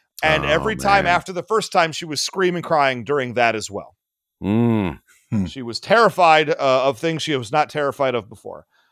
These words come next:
Speaker 2: Wow.
Speaker 1: And, and I don't know, even, like, there's a ride with the, the, the, the pirate ship. There's a little pirate ship ride with squirt cannons.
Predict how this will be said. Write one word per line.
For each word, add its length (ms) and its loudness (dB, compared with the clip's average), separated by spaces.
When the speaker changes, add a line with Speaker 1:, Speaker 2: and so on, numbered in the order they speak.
Speaker 2:
Wow. 420 0
Speaker 1:
And, 100 -10
and 100 -4
I 80 0
don't 60 -10
know, 180 -2
even, 320 -4
like, 200 0
there's 200 -4
a 60 -8
ride 280 2
with 120 -10
the, 80 -6
the, 240 -6
the, 140 -6
the 120 -10
pirate 400 -2
ship. 240 -12
There's 140 -10
a 40 -8
little 140 -6
pirate 300 0
ship 160 -12
ride 260 0
with 140 -10
squirt 400 0
cannons. 560 -8